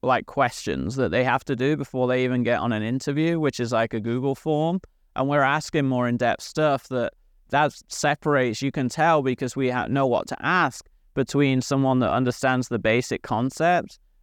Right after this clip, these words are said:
And, but that's very different. That person, like, I understand what needs to be built for a house. I get you need a wall, you need plumbing, you need a shower, you need some electrics, you need blah, blah, a bedroom. But I'm not, I couldn't build this house,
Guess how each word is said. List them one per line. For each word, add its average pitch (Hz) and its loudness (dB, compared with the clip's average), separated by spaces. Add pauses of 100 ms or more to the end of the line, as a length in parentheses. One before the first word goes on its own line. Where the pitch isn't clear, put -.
And, 127 -2
but 135 -2
that's 165 2
very 175 2
different. 151 -2
That 143 2
person, 156 0
like, 120 0
I 160 2
understand 165 2
what 135 0
needs 139 0
to 127 -6
be 131 0
built 123 0
for 107 -4
a - -2
house. 117 -4
I 120 -2
get 123 0
you 127 -2
need 120 0
a 104 -2
wall, 180 2
you 160 0
need 117 -2
plumbing, 165 2
you 156 2
need 123 0
a 87 -2
shower, 147 2
you 143 0
need 127 -2
some 107 -6
electrics, 143 0
you 123 0
need 117 0
blah, 123 -2
blah, 117 -2 (320)
a - -18
bedroom. 170 0 (300)
But 160 2
I'm 220 2
not, 190 2
I 151 0
couldn't 135 0
build 143 2
this 117 -2
house, 170 -4